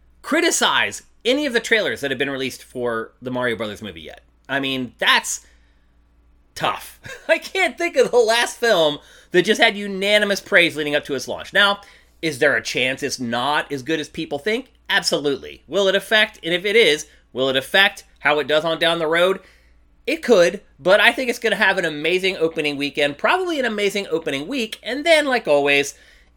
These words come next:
the film's quality will determine whether it actually has legs and it stays in theaters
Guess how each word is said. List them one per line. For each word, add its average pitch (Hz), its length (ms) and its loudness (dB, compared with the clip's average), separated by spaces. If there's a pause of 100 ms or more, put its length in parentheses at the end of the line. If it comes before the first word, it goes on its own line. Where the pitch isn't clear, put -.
(200)
the 147 120 -4
film's 165 320 0
quality 170 880 0
will 131 100 -4
determine 143 420 -4
whether 135 240 0
it 131 60 0
actually 131 220 -2
has 120 180 -6
legs 196 320 0
and 151 100 -6
it 139 60 -8
stays 113 300 -8
in 120 80 -8
theaters 123 480 -6